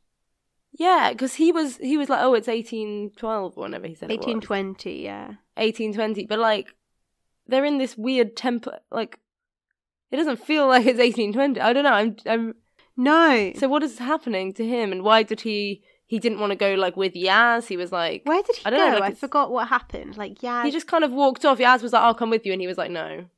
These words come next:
Speaker 2: Oh.
Speaker 1: Don't."
Speaker 2: <laughs> So,
Speaker 1: Um,
Speaker 2: that is a mystery.
Speaker 1: It's a very much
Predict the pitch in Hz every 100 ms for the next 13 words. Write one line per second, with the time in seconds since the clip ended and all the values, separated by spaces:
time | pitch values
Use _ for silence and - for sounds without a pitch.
0 | _ - 247 214 214 - 214 320 349 -
1 | 190 147 - - - - - - - -
2 | - 233 233 214 - - 277 330 269 294
3 | 277 220 202 - - - - - - _
4 | _ - 240 247 - - 208 208 262 262
5 | 254 240 -